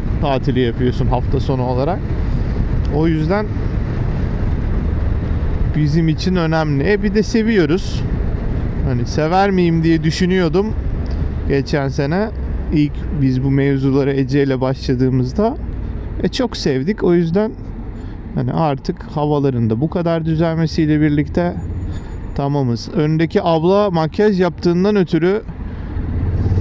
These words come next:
başlayacağım makyajına ya. Allah Allah. Ya. Elinde krem, yüzünde krem.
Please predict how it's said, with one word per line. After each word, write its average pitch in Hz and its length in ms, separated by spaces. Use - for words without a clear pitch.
başlayacağım 170 600
makyajına 170 680
ya. 143 160
Allah 190 760
Allah. 139 880
Ya. 113 380
Elinde 208 480
krem, 220 380
yüzünde 220 480
krem. 240 380